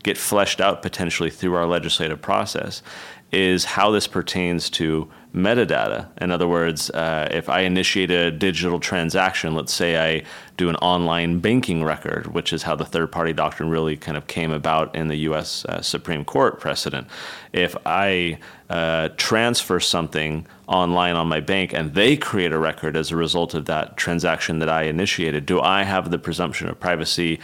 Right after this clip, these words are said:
in the record that they created about my transaction? We haven't addressed that perfectly, I think, in this draft, and it'll be interesting to see how that fleshes out.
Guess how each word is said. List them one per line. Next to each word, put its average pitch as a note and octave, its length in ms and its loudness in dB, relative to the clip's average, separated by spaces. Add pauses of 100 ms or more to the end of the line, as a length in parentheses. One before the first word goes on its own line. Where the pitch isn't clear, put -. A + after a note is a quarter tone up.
(260)
in F2+ 80 0
the F2 80 2
record E2+ 300 0
that D#2+ 140 -2
they G2 200 4
created E2 460 0
about D2+ 260 0
my E2+ 240 2
transaction? D#2+ 540 -2 (260)
We A2 160 4
haven't B2 220 6
addressed F#2+ 400 2
that A2 200 2
perfectly, B2 540 0
I A#2+ 60 0
think, C3 320 0
in F#2+ 260 2
this F2 200 2
draft, F2+ 480 2
and F#2 140 0
it'll F2+ 140 2
be F#2 100 2
interesting - 360 -2
to D#2+ 60 -2
see E2 160 -2
how D#2+ 100 -2
that - 160 -2
fleshes - 340 -4
out. G#1+ 240 -4